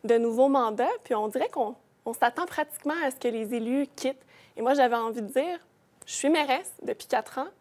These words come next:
et j'ai encore envie de continuer. Je crois que c'est fondamental <laughs> d'envoyer aussi un message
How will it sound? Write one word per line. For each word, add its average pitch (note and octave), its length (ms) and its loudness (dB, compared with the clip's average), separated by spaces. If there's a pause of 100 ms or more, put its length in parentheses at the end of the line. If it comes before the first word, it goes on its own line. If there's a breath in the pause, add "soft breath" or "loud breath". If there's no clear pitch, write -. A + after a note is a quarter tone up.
(380 soft breath)
et A#3 120 -4
j'ai A3 200 -2
encore E4 540 0
envie A3+ 320 -2
de - 140 -16
continuer. A#3+ 520 -4 (640 soft breath)
Je - 140 -12
crois - 200 2
que - 160 -10
c'est A#3+ 120 -2
fondamental A#3 640 4
<laughs> - 180 0
d'envoyer B3+ 420 2
aussi C#4 220 -4
un C#4 140 4
message A#3 460 4